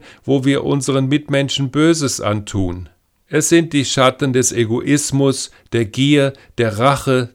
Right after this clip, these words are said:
der Wut. Eine ganz ungeheure Schattenseite ist der Neid. Es sind die Schatten, wo wir anderen Leuten schaden wollen. Ab und zu denken wir über unsere Schattenseiten nach.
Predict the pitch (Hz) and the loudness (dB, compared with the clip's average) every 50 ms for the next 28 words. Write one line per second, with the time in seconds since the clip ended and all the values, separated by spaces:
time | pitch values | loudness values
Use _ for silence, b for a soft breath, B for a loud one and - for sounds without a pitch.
0 | _ - 131 127 123 101 101 95 90 82 - - - - _ _ _ _ _ _ | _ -2 -2 0 0 0 -2 -4 -4 -6 -8 -14 -18 -18 _ _ _ _ _ _
1 | _ _ - 131 147 151 147 147 127 - 147 156 175 165 - - - - 160 180 | _ _ -2 0 2 2 2 0 2 2 2 2 2 0 -4 -4 0 2 2 2
2 | 190 175 170 160 127 131 139 151 151 131 139 131 - - 147 156 156 - - 151 | 2 2 2 2 2 2 2 0 0 0 -2 -2 -2 -2 -2 -2 -2 -2 -4 -4
3 | 131 - 143 131 135 139 135 - 143 135 131 127 b b b b b _ - 135 | 0 2 4 4 4 2 2 0 0 -2 -2 -2 b b b b b _ -4 -2
4 | 135 - - 147 135 131 139 151 151 143 120 98 - - - - - _ _ _ | -2 -2 2 2 2 2 4 2 2 2 0 0 -4 -8 -14 -16 -18 _ _ _
5 | _ _ _ - 110 107 - - 127 123 123 123 117 - - 139 139 139 139 - | _ _ _ -6 -6 -4 -2 -2 -2 -2 -2 -4 -6 -4 -2 0 0 0 2 0
6 | 139 131 123 110 b b b b b b - 120 123 117 127 127 - 117 131 135 | 0 0 0 -2 b b b b b b -2 -2 0 0 0 0 0 0 0 0
7 | 131 127 123 123 117 123 120 123 127 123 127 123 123 113 - - 117 107 113 117 | 0 0 0 0 0 0 0 0 0 0 -2 -4 -4 -4 -4 -2 0 0 0 0
8 | 110 120 120 113 107 98 95 90 85 85 85 85 - _ _ _ _ _ _ _ | -2 -4 -6 -6 -4 -4 -4 -4 -4 -8 -10 -14 -16 _ _ _ _ _ _ _
9 | _ _ _ _ _ - 135 147 143 156 147 - - 147 147 127 143 139 139 151 | _ _ _ _ _ -4 -2 0 0 0 0 0 0 0 0 2 2 2 2 2
10 | 135 147 143 131 120 139 139 123 123 135 120 135 127 - 135 131 123 - 123 123 | 0 -2 -2 0 0 0 0 0 0 -2 -2 -2 -2 -2 -2 -2 -4 -2 -2 -2
11 | 123 - - 131 131 139 - - 139 123 - 127 117 117 117 - 127 120 113 113 | -4 -2 0 2 2 2 2 0 -4 -2 -2 0 0 0 -2 -2 -4 -2 0 0
12 | 104 101 98 92 - - | 0 0 -2 -4 -8 -14